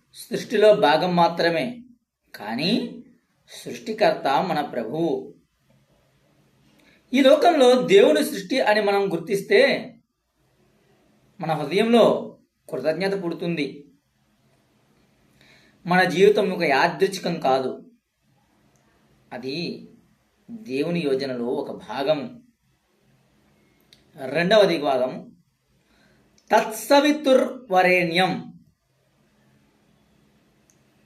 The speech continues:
అంటే సూర్యుని వెనుక ఉన్న సత్యప్రకాశము. సవిత అంటే సూర్యుడు అని అర్థం.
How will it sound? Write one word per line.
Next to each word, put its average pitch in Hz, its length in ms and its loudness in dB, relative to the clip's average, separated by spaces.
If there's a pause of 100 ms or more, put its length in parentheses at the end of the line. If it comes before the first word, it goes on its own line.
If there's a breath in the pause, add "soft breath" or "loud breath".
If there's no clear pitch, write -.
అంటే 131 500 -4 (500 soft breath)
సూర్యుని 320 640 2
వెనుక 247 260 4
ఉన్న 214 560 2
సత్యప్రకాశము. 156 1080 -2 (1500)
సవిత - 500 0 (680)
అంటే 185 640 2 (200)
సూర్యుడు 175 1120 0 (2250)
అని 196 160 0
అర్థం. - 600 -6